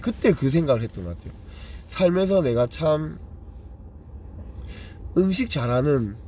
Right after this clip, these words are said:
참 그런 자매를 만나고 싶다, 그런 마음이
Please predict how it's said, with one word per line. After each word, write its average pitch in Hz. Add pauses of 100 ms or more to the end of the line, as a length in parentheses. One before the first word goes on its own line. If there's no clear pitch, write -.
(340)
참 -
그런 135
자매를 120
만나고 104
싶다, - (160)
그런 196
마음이 110